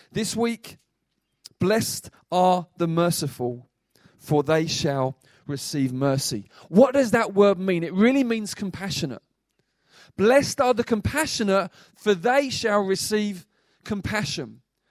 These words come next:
I want us to look for a few minutes at what does it mean, really? Okay, we've got a great word, compassion, but what does it mean? Well, let's look at what it doesn't mean. That's often the best way of understanding what a word means.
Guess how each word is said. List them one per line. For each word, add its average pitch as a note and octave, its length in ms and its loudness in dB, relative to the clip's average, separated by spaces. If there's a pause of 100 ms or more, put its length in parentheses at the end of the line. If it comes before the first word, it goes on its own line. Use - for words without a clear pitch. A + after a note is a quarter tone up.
(280)
I A3 60 -2
want D4 180 2
us - 100 -4
to B3+ 120 4
look C4 260 2
for B3+ 120 -4
a A#3+ 40 0
few A#3+ 180 -6
minutes A3+ 300 -4
at G#3 120 -2
what C4+ 180 2
does D#4 100 -2
it D4 100 -2
mean, C4+ 400 0
really? B3 320 0 (220)
Okay, B3+ 300 -2
we've A#3 120 -8
got G#3 140 -6
a - 20 -12
great B3 320 -2
word, B3 240 0
compassion, A#3 560 -8 (240)
but A3 160 -2
what C4+ 200 4
does B3+ 120 -2
it A3+ 120 -6
mean? G3 280 -4
Well, F#3+ 140 -2
let's B3 160 -10
look B3 100 -8
at A3 80 -6
what G#3 80 -2
it D#3 100 -14
doesn't A3 360 0
mean. C#4+ 320 0 (580)
That's - 160 -8
often G3+ 200 -8
the F#3 80 -6
best G#3+ 280 -6
way F#3 180 -6
of F#3 80 -6
understanding F#3 600 -8
what E3 80 -6
a D#3 80 -6
word E3+ 280 0
means. D3+ 240 -12